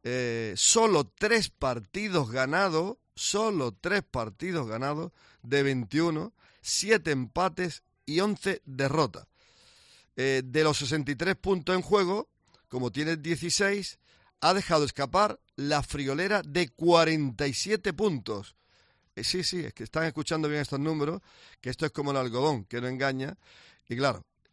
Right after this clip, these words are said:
se está equivocando gravemente en todo lo que está haciendo. Eh, y además, eh, el Sevilla no sabe moverse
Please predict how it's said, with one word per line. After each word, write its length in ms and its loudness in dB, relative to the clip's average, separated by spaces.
se 220 -8
está 260 -2
equivocando 680 -6
gravemente 720 -2
en 160 -4
todo 280 -2
lo 100 -2
que 60 -8
está 160 -10
haciendo. 380 -16
Eh, 640 -8
y 100 -8
además, 460 -4
eh, 500 -6
el 100 -8
Sevilla 260 -6
no 80 -4
sabe 180 -4
moverse 460 -4